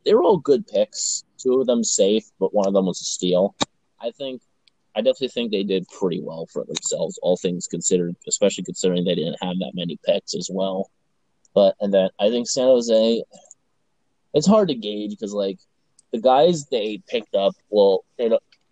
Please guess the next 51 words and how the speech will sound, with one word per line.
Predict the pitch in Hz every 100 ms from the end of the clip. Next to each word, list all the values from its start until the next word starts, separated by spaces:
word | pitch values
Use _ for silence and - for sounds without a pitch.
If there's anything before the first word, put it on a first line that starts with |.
| - - _ _ _
not | 139 180 165
mind-blowing | 123 127 123 117 117 113
stats, | 104 - 95 104 110 _
but | 101 95
they | 110
look | 113 120 - -
decent. | 92 95 107 127 135 - _ - _ _ _ _ _ -
I'll | 123 131
say | - - 117 110 107 104
C | - - 104
plus | - 87 82 - - - _ _ -
or | 87
C. | - 82 78 - _ _ _ _ _ _ _ _
I | 98
don't | 95
know. | 87 - - -
This, | 107 - 107 -
this | 110
is | 220
gonna | 101
be, | 101 95 - 104 -
I | 117
think | 113 101
San | 107
Jose | 92 92
is | 92
gonna | 90 90
be | 90
one | 90
of |
those | 87 87
teams | - 92 92
we | 92
have | 90 -
to | 90
look | 92 -
back | 95 92 -
on | 90 90
in, | 85
like, | 87 90
a | 87
year | 92 95 92
or | 92
two | - 85
and | 87
see | - 92
how | 87 90
the | -
prospects | 92 90 - 90 -
are | 95
progressing. | 90 95 95 - 92